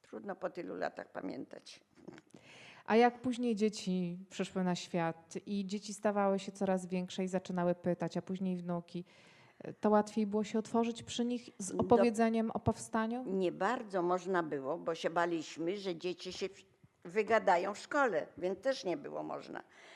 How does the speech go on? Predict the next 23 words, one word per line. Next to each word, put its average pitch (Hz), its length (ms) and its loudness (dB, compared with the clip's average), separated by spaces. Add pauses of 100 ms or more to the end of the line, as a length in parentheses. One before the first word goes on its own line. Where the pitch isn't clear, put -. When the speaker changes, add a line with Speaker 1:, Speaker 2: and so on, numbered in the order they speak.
(160)
Speaker 1:
Jest, 185 340 -2 (400)
chodziłyśmy 202 640 -4
zawsze 202 380 -4
na, 180 220 -2
na 170 260 0 (100)
cmentarz 196 480 -2
pierwszego 185 460 -4
sierpnia, 185 420 -2
z 170 40 -6
dziećmi 180 380 -6
chodziłam 170 500 -2
zawsze 165 380 -4 (320)
spotykać 143 680 -2
się. 135 100 -6
Zawsze 196 340 -2
dwa 208 180 -2
razy 214 260 0
do 233 100 0
roku 175 280 0
żeśmy 151 320 -6
się 156 140 -4
spotykali 160 640 -4
też 190 260 -6